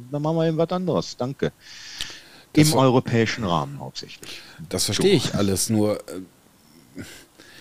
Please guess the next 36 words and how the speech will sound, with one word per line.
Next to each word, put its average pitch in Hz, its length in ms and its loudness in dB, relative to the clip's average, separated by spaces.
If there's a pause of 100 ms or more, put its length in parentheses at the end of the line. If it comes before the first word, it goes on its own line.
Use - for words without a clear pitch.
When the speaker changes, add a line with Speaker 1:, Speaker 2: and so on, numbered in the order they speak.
(220)
Speaker 2:
das 107 140 0
stellt 131 240 4
ja 139 60 6
die 113 260 -4
eigentliche 120 400 4
Bewegung 113 480 2
nicht 85 160 -4
in - 120 -10
Frage. 90 420 -8
Also 101 180 -4
Digitalisierung 110 760 2
dazu 107 240 0
zu 101 180 -6
nutzen, 117 360 -2
um 101 160 0
Effektivität 101 760 -4
und 95 100 -2
Effizienz 107 520 -4
zu 113 80 0
erhöhen, 104 460 2 (600)
auch - 40 -16
das 98 180 -4
Leben 101 200 2
leichter 113 320 2
zu 127 140 -2
machen, 127 180 4
das 107 120 0
scheint 113 180 2
mir 110 80 0
ein 104 140 0
kluger 107 340 0
Weg. 147 260 2
Der 98 160 0
Rest 107 220 -2
sind 107 140 2
Regelungsthemen 98 880 0